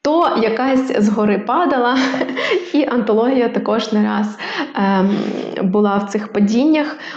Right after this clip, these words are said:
Ось, але я потім її вже звідти прибрала, тому що вона, в принципі, така ще важка, що може і травмувати, <laughs> правду кажучи. Тому треба обережно з цією книгою.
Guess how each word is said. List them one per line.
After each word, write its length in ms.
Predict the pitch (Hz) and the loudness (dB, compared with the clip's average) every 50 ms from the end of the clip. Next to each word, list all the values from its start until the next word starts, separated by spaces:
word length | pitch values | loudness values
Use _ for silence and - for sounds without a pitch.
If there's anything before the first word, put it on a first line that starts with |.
| - - - | -12 -4 -2
Ось, 340 | 254 247 254 254 - - - | 0 2 2 0 0 -4 -4
але 360 | 214 214 226 233 247 247 226 | -2 -2 0 0 0 2 2
я 120 | 208 214 | 0 0
потім 320 | 208 - 214 214 208 196 185 | 0 -2 -2 0 2 2 2
її 140 | 190 196 190 | 2 2 2
вже 140 | 190 208 | 2 0
звідти 320 | 190 196 214 208 208 - 202 | 0 0 -2 -2 -2 -2 -2
прибрала, 520 | - 208 190 190 196 190 233 285 269 220 | -2 -2 -2 -2 -2 -2 0 0 0 0
тому 280 | 208 - 196 202 202 214 | 0 0 2 2 2 2
що 200 | 208 - - 202 | 0 0 -2 0
вона, 180 | 208 202 208 | 0 0 0
в 60 | 220 214 | 0 -2
принципі, 320 | - 214 208 - - - | -4 -6 -6 -6 -8 -6
така 220 | - 208 - 208 | -6 -4 -4 -4
ще 200 | 233 - - - | -6 -4 -2 -2
важка, 680 | 202 202 240 240 - - - - 214 220 254 294 302 - - - - - - - | 0 0 0 0 -2 -2 -4 -2 -2 -2 -2 -2 -4 -8 -10 -12 -12 -12 -10 -10
що 240 | - - 226 185 | -8 -4 -4 -2
може 280 | 175 208 226 254 262 254 | 0 0 0 2 2 0
і 160 | 247 - 254 | 0 0 -2
травмувати, 840 | - - 254 247 214 214 240 247 269 262 - 220 196 190 - - 196 | -2 -2 -2 -2 0 0 2 2 2 2 0 0 0 0 0 -2 -2
<laughs> 60 | - | 0
правду 300 | 269 254 220 254 240 - - - - | 0 2 2 2 0 0 -2 -2 0
кажучи. 460 | 254 254 - 240 - - - - - - - - - - - - - - 453 320 - - | 0 2 2 0 0 -2 -4 -8 -10 -10 -12 -16 -12 -6 -4 -4 -2 0 0 -2 -2 -2
Тому 220 | 233 226 226 247 | 0 0 2 2
треба 300 | 240 - 226 220 214 214 | 2 2 0 0 0 0
обережно 680 | - - 226 202 190 240 226 214 202 185 185 185 202 - | -2 -2 0 0 0 2 2 0 0 0 0 0 -2 -2
з 100 | 208 - | -2 -4
цією 380 | - - 208 208 196 208 202 208 | -2 0 2 2 4 2 2 2
книгою. 520 | - 214 202 180 190 214 214 208 208 233 | 0 0 0 2 2 0 0 0 -2 -2